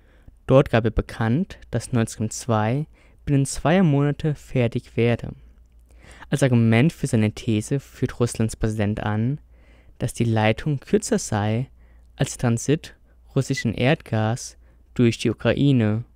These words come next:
und die Slowakei oder durch Weißrussland und Polen. Mit Nord Stream zwei gäbe es keine Länderrisiko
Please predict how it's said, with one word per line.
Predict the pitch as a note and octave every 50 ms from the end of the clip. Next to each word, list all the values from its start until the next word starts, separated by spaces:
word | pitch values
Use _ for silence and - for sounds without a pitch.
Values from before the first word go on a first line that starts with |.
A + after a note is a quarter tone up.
| _ _ -
und | - -
die | A#2+
Slowakei | A#2 - - A#2 A2 G#2+ G#2+ - - - A#2 A2+ A2+ A#2+ B2+ C3+ - - _ _ _ - _ _ - -
oder | - C3+ A#2+
durch | A#2+ A#2 - - -
Weißrussland | A2+ A#2+ C3 - - - B2+ A#2 - - A#2 A2+ A2 A#2 A#2+ - - _ -
und | B2 A#2+ - -
Polen. | - D3 D3 C#3+ B2+ A#2 G#2 G#2+ B2 B2+ - _ - - _ _ _ _ _ _ - _ _ _ _ _ - - _
Mit | - C#3 B2+
Nord | B2 A2+ A2+
Stream | - - A2+
zwei | - - - - A2+ G#2+ G#2+ A2+ C#3 D#3 E3+ F3+ - - - - - - - _ - -
gäbe | - C3+ B2+ B2+
es | A#2+ -
keine | - - - C#3 C#3+ C#3
Länderrisiko | C3 B2 B2 D3+ F#3+ G#3+ G#3+ E3 - - A2+ A2 - A2 A2 - - - B2 A#2+ B2 C#3 D3